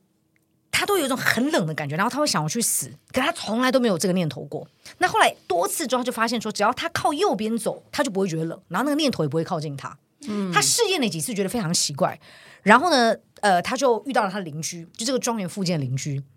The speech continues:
Speaker 1: 他就问邻居说：“不好意思，这个，这个庄园是不是有闹鬼？”
Speaker 2: 嗯。
Speaker 1: 然后他们就说：“啊，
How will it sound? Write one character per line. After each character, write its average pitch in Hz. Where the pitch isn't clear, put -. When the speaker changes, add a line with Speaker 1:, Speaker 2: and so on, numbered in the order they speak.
Speaker 1:
他 294
就 339
问 269
邻 180
居 196
说 180
：“不 254
好 202
意 196
思， 175
这 392
个， 403
这 339
个 311
庄 -
园 202
是 175
不 208
是 190
有 139
闹 160
鬼？” -
Speaker 2:
嗯。 214
Speaker 1:
然 202
后 233
他 247
们 247
就 226
说 196
：“啊， 139